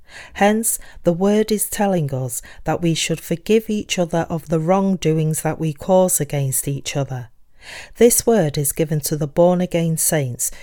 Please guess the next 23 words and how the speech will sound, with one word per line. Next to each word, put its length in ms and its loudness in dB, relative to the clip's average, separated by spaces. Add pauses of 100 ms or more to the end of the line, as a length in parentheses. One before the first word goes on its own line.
(100)
who 140 2
believe 500 2
in 140 0
the 80 0
gospel 440 -4
of 180 -6
the 80 0
water 500 2
and 140 -2
the 60 -2
Spirit 580 -4 (260)
in 160 2
order 320 2
for 160 -4
them 260 -2
to 200 -2
apply 360 0
it 260 -2
in 140 2
their 180 0
true 520 0
ethical 500 -4
lives. 680 -2